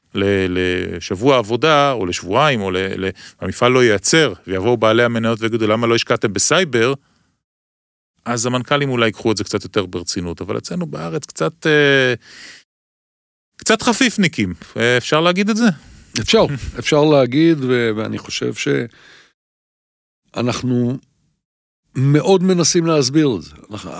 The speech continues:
Speaker 2: לא את הקטע של חפיפניקיות, כמו הקטע של משפט המפתח, "לי זה לא יקרה". מה,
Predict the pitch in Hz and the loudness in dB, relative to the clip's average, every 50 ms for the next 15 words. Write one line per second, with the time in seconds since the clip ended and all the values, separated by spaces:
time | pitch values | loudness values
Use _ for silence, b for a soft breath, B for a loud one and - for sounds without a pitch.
0 | - - - - - - - - - 156 147 - - - - - 120 127 139 131 | -14 -16 -18 -16 -16 -16 -12 -8 -8 -8 -8 -8 -10 -12 -6 0 2 2 4 2
1 | - 143 - 135 123 139 127 - 123 - - 113 - - 196 - - 190 175 - | 2 -2 -2 -2 -2 0 0 -2 -2 -2 -4 -4 -4 -4 -4 -2 -2 -2 -2 0
2 | - 139 123 117 - - 127 123 117 110 - - 127 123 - - 135 127 123 120 | 0 0 0 -2 -4 -6 -8 -6 -6 -6 -6 -4 -6 -4 -2 -2 -2 0 -2 -2
3 | 110 - - 127 120 110 113 B B B B B B B B B B _ _ _ | -4 -4 -4 -4 -4 -6 -8 B B B B B B B B B B _ _ _
4 | _ _ _ _ _ _ _ _ - 131 117 - - 160 143 - 147 139 123 - | _ _ _ _ _ _ _ _ -6 -4 -2 0 0 2 2 2 0 0 0 0
5 | 160 156 156 - 127 131 123 117 135 120 120 120 120 - - - 110 98 90 - | 0 0 2 2 0 0 2 2 2 2 2 2 0 -2 -4 -8 -10 -10 -10 -14
6 | _ b b b b b b b _ - 262 - 311 311 320 302 302 302 | _ b b b b b b b _ -6 -2 0 0 2 2 2 2 2